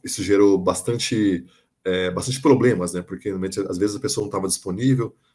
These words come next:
e, e acarretava nos problemas da, de não, não aprovação das notas, né? Redução de erros, né? Mais de oitenta por cento da redução de erros, então isso foi bem importante também.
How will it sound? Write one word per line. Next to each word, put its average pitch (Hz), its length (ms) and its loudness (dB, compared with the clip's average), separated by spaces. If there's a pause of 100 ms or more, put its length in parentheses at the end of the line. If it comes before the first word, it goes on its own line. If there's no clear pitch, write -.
(400)
e, 92 640 -2
e 90 480 -2 (500)
acarretava 92 720 -2
nos 101 120 -8
problemas 95 460 0
da, 98 260 -4 (640)
de 98 180 -4
não, 107 280 0
não 101 180 0
aprovação 107 400 2
das 107 160 2
notas, - 420 -6
né? - 100 -14 (400)
Redução 143 340 4
de 123 260 2
erros, 151 200 2
né? 127 80 0
Mais 110 180 2
de 107 60 -4
oitenta 110 220 -8
por 95 120 -8
cento 95 200 -2
da 92 60 0
redução 90 320 -4
de 87 220 -2
erros, 127 380 -4
então 90 180 -8
isso 90 140 -6
foi 90 100 -8
bem 92 120 -4
importante 85 440 -6
também. 101 400 -6